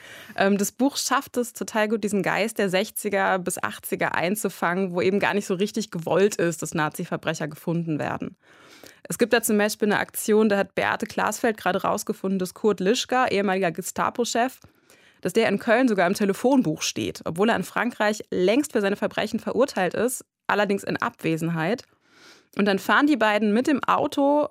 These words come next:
von Frankreich nach Köln und wollen Lischka K O schlagen und nach Frankreich bringen mit Freunden gemeinsam.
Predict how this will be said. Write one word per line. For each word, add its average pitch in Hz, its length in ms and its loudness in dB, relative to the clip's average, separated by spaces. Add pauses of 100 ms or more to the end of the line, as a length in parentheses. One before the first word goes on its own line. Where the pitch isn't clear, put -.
(140)
von 254 220 2
Frankreich 226 720 0
nach 208 220 -2
Köln 247 480 4
und 240 180 2
wollen 220 240 4
Lischka 233 420 2
K - 200 -4
O 220 180 4
schlagen 147 520 0
und 190 80 0
nach 175 120 0
Frankreich 185 480 -2
bringen 151 260 -2
mit 151 120 -2
Freunden 170 360 -2
gemeinsam. 156 600 -2